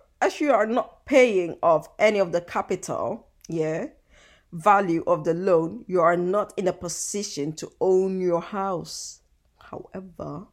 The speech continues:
you're not in position to own your house. This is something else. <laughs> This is unless you are confident that you will ha-, you will have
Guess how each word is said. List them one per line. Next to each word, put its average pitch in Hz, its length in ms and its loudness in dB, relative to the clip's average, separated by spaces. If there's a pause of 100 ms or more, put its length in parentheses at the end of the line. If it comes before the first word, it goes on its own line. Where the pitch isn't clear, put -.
(440)
you're - 120 -12
not 180 240 -14
in 185 140 -10
position 165 560 -10
to - 220 -16
own 170 300 -6
your 156 140 -6
house. - 420 -10 (300)
This - 160 -12
is 165 140 -6
something 190 520 -8
else. - 480 -8 (300)
<laughs> - 280 -18
This 262 240 4
is - 220 0
unless 208 640 6
you 202 140 4
are 180 160 4
confident 214 1040 4
that 196 180 -4
you 233 80 2
will 202 260 4
ha-, 254 460 -4 (140)
you 196 200 -2
will 185 140 4
have 190 640 2